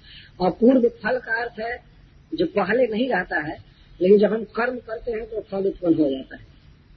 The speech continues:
तो राजर्षि भरत जो यज्ञ कर रहे थे, तो उससे फल बन रहा था, स्वर्ग में उन्हें भोगना पड़ता, स्वर्ग में रहना पड़ता,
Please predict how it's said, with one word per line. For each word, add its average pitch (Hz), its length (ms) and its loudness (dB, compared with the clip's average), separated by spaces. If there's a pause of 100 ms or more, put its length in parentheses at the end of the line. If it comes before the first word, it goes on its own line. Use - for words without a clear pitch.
(540)
तो 180 80 6
राजर्षि 240 440 2
भरत 208 380 -4 (1160)
जो 175 120 6
यज्ञ 240 340 4
कर 226 200 -8
रहे 214 300 0
थे, 165 240 -4 (1000)
तो 175 80 6
उससे 190 200 4
फल 240 280 0
बन 262 220 0
रहा 156 240 -6
था, 151 220 -18 (460)
स्वर्ग 208 420 2
में 208 80 -8
उन्हें 196 220 -6
भोगना 180 320 -4
पड़ता, 175 300 -12
स्वर्ग 185 280 -6
में 180 160 -4
रहना 165 300 2
पड़ता, 156 300 -4